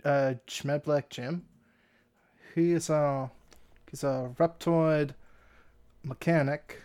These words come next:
and Reptoids, uh, well, most of you probably, if you're into conspiracy theories, know about the Reptoids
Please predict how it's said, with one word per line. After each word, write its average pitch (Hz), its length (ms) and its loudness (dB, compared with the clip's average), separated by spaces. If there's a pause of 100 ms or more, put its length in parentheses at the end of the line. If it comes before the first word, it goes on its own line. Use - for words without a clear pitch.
(140)
and 135 520 -6 (160)
Reptoids, 143 720 0
uh, 131 300 -2 (720)
well, 147 180 2
most 170 300 4
of 165 60 4
you 156 260 4
probably, 143 640 2
if 135 140 -4
you're 135 160 0
into 131 360 -4
conspiracy 139 680 -2
theories, 127 560 -2
know 131 240 -2
about 123 300 -2
the 127 60 -8
Reptoids 127 760 -2